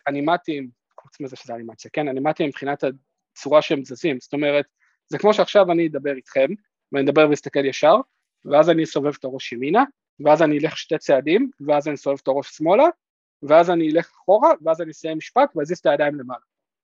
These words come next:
כל פעם שהם עשו תנועה כזאת, היה רעש של מתכת זזה.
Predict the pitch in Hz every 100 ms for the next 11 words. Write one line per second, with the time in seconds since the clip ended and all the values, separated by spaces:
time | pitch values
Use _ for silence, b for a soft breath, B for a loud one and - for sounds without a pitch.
0 | _ _ _ _ _ _ _ _ _ -
1 | 359 - 330 240 160 143 _ _ _ _
2 | - 202 180 175 262 - 208 180 208 226
3 | 233 277 - 381 - _ _ _ 170 190
4 | 233 185 202 208 175 156 - 156 151 139
5 | 127